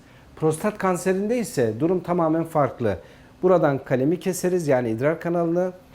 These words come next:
bu taraftan karpuzu keseriz, portakala hiç dokunmadan portakalı yapraklarıyla beraber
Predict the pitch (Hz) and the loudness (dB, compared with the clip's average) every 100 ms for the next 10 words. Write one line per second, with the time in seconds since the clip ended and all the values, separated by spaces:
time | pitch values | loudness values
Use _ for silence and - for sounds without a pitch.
0 | - 180 170 147 131 131 117 139 135 - | -6 -4 2 2 2 -4 -4 -2 -2 -2
1 | 160 175 175 160 180 185 180 - 151 139 | -6 -6 -6 -4 -2 -2 -6 -6 -6 -4
2 | 135 139 135 147 - 160 156 170 165 180 | -4 -2 -2 -2 -2 -2 0 0 2 0
3 | 175 - - - 190 190 170 135 131 143 | -4 -14 -20 -6 -2 0 -2 0 2 2
4 | 165 170 165 165 156 151 135 143 151 131 | 2 0 -2 2 2 4 2 2 2 2
5 | 170 | 0